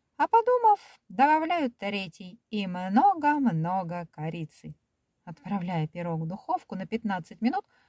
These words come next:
понимаю, что выходка попахивает чем-то настолько детским, что мне наверняка станет стыдно сразу после того,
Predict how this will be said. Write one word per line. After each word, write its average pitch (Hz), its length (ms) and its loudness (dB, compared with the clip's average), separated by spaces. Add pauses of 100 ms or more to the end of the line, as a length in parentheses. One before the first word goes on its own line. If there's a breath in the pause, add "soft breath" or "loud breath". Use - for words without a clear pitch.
(240)
понимаю, 359 460 2
что 254 220 -2
выходка 415 920 2
попахивает 254 840 -2
чем-то 185 340 -14
настолько 175 720 -6
детским, 165 680 -4 (380)
что - 260 -4
мне 349 220 2
наверняка 277 540 4
станет 320 360 -10
стыдно 240 760 2
сразу 196 560 0
после 170 380 -14
того, 262 320 0